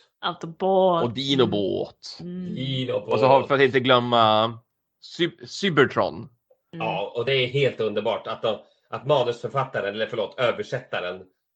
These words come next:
Speaker 3: istället för att översätta, "Nej, men vi ska ha en liten feud där de ska hålla på och tjafsa om hur man uttalar planetens namn",
Speaker 1: <laughs>
Speaker 3: som inte överhuvudtaget finns med i originalmanus, men
Speaker 1: Så
Speaker 3: här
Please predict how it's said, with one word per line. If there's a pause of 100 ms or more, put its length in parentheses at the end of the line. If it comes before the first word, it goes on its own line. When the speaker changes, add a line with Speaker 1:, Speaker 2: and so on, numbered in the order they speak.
Speaker 3:
istället
för
att
översätta, (240)
"Nej,
men
vi
ska
ha
en
liten (120)
feud
där
de
ska
hålla
på
och
tjafsa
om
hur
man
uttalar
planetens
namn", (360)
Speaker 1:
<laughs>
Speaker 3:
som
inte
överhuvudtaget
finns
med
i
originalmanus,
men
Speaker 1:
Så
Speaker 3:
här